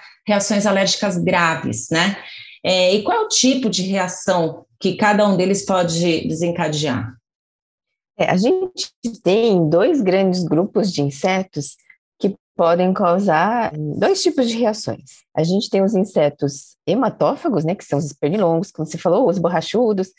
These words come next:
Speaker 2: pulgas também, que podem dar lesões cutâneas. Podem ser graves no sentido assim, que às vezes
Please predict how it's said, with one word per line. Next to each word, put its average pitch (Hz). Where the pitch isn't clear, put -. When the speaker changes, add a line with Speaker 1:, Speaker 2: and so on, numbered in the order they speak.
Speaker 2:
pulgas 180
também, 180
que -
podem 208
dar 196
lesões 190
cutâneas. 143
Podem 226
ser -
graves 170
no 170
sentido 202
assim, 190
que 190
às 175
vezes 254